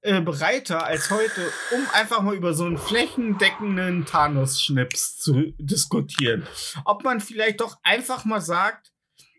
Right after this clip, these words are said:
wäre unsere Gesellschaft eine bessere,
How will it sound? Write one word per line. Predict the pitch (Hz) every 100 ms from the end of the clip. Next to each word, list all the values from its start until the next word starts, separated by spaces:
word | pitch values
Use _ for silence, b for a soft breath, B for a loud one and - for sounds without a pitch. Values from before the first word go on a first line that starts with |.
| b
wäre | 123 180 240
unsere | 247 240 226 220
Gesellschaft | 196 156 180 220 247 233 - - - _
eine | 160 165 147
bessere, | 147 233 254 180 120 127 185